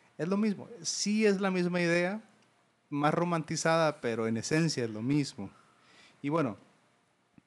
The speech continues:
eh, en un, en un comienzo, siguiendo con esta idea de, de dónde viene la vida, que nunca, eh, se decía que las dolencias venían del demonio, ¿no?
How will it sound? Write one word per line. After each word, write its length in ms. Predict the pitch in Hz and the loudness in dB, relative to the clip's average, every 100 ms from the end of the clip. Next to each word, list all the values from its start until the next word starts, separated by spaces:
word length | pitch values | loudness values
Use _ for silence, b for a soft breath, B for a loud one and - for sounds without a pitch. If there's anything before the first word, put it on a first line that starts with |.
| _ | _
eh, 280 | 139 147 143 | -2 0 0
en 160 | 147 160 | 0 2
un, 160 | 185 | 2
en 120 | 170 165 | 2 2
un 100 | 175 | 2
comienzo, 760 | 196 196 196 190 175 185 202 - _ _ _ _ _ 208 | 0 2 2 0 0 0 -2 -10 _ _ _ _ _ -20
siguiendo 440 | - 139 131 139 147 | -14 -4 0 0 0
con 140 | 131 | 0
esta 220 | 127 - | -2 -2
idea 340 | 139 120 123 135 | -4 0 0 0
de, 120 | 120 104 | -4 -6
de 160 | 113 | -6
dónde 260 | 110 123 135 | -4 -4 -4
viene 200 | 139 139 | -4 -4
la 100 | 131 | -4
vida, 260 | 135 117 117 _ b b b b b b _ _ - | -6 -8 -12 _ b b b b b b _ _ -2
que 80 | 143 | 2
nunca, 320 | 151 147 151 | 2 2 4
eh, 380 | 139 135 131 131 | 6 4 2 0
se 140 | - | 2
decía 340 | 135 120 160 165 | 0 2 2 2
que 80 | 170 | 2
las 160 | 139 | 2
dolencias 480 | 123 127 143 165 151 | 2 2 0 -2 -2
venían 320 | 135 131 156 | -2 -4 -4
del 140 | 143 110 | -4 -4
demonio, 480 | 107 120 107 98 | -6 -8 -8 -12
¿no? 280 | 101 131 143 | -14 -14 -16